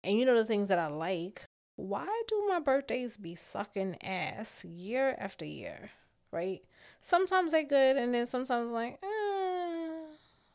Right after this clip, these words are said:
not that great, right? I had school, you know, I had class that day. The plan was, right, that we were going to dinner at this Italian restaurant in Manhattan for my birthday.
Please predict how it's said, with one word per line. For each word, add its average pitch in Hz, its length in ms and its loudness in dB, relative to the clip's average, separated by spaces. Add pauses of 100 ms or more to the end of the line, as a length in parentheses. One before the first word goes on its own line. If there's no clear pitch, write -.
(920)
not 190 260 4
that 170 180 -4
great, 85 340 -10
right? 208 320 -2 (420)
I 185 40 -2
had 208 260 -6
school, 233 800 2
you 202 80 -2
know, 175 80 0
I 165 60 -2
had 190 180 -4
class 214 400 -2
that 202 180 -4
day. 202 460 -4 (720)
The 185 80 -2
plan 269 480 0
was, 165 560 -4
right, 180 260 -2
that 175 140 2
we 196 120 -2
were 190 120 2
going 185 420 0
to 220 140 -6
dinner 175 500 -2 (1120)
at 165 300 2
this 170 220 -4
Italian 170 440 -2
restaurant 151 640 -4
in 165 120 -4
Manhattan 170 760 -6
for - 100 -14
my 147 120 -6
birthday. - 480 -10